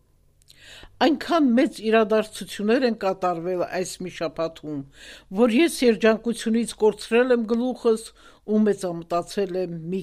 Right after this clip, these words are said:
քիչ։ Ինչ հաճելի բան է եղել փառքը։ Մտքովս չէր անցնում,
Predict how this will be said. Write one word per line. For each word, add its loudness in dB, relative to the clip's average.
քիչ։ -12
Ինչ -4
հաճելի -2
բան 0
է -2
եղել -4
փառքը։ -6
Մտքովս 0
չէր -2
անցնում, -6